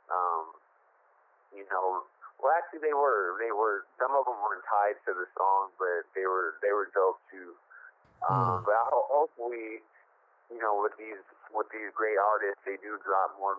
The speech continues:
Speaker 1: videos. I know J. Cole has a couple videos for his, um, K O D album.
Speaker 2: Yeah, yeah. He, um,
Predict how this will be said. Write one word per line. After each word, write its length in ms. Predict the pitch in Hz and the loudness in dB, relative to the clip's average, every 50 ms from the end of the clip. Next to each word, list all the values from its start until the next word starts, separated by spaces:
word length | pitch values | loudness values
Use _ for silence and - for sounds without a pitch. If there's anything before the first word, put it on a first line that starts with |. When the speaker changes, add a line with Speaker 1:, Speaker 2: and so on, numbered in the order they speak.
| 98 | -6
Speaker 1:
videos. 320 | 98 101 104 104 101 98 98 104 | -10 -8 -2 0 0 2 2 2
I 20 | 107 | 0
know 180 | 110 107 101 98 | 0 -2 -2 -4
J. 180 | - 101 98 95 | -4 -6 -6 -6
Cole 280 | - - - 98 98 104 | -2 2 4 6 6 6
has 220 | 101 92 95 92 | 4 4 2 0
a 80 | 95 98 | -2 -2
couple 400 | - - 90 - - 95 95 92 | 0 0 -2 -2 -2 -4 -6 -6
videos 540 | 90 90 92 92 95 95 92 92 98 90 - _ _ _ | -8 -10 -6 -2 0 2 2 2 0 -2 -6 _ _ _
for 220 | - 95 92 98 104 | -2 0 0 0 0
his, 360 | 107 101 95 98 95 92 92 - - - | 0 -2 -2 -2 -2 -6 -8 -8 -6 -4
um, 300 | 85 90 90 87 82 80 - _ _ _ _ _ _ _ _ - | -2 -2 -2 -2 -4 -6 -8 _ _ _ _ _ _ _ _ -8
K 160 | 107 95 95 | -4 0 0
O 140 | 92 90 90 | 0 0 -2
D 200 | 95 92 92 90 | -4 -6 -4 0
album. 440 | 85 87 87 87 82 80 82 82 87 - _ _ _ _ _ _ _ _ _ _ _ _ _ _ _ _ _ _ _ _ _ - | 2 2 2 2 0 -4 -10 -18 -20 -20 _ _ _ _ _ _ _ _ _ _ _ _ _ _ _ _ _ _ _ _ _ -6
Speaker 2:
Yeah, 440 | 190 151 139 135 135 135 135 139 131 - _ _ - | -4 -2 0 0 0 0 0 -2 -4 -6 _ _ -4
yeah. 340 | 151 147 151 156 147 143 | -2 0 2 2 2 2
He, 220 | 131 135 185 175 156 | 0 -2 -2 -2 -2
um, 520 | 156 160 165 165 165 165 165 160 156 - | 0 0 0 0 0 0 0 -2 -2 -6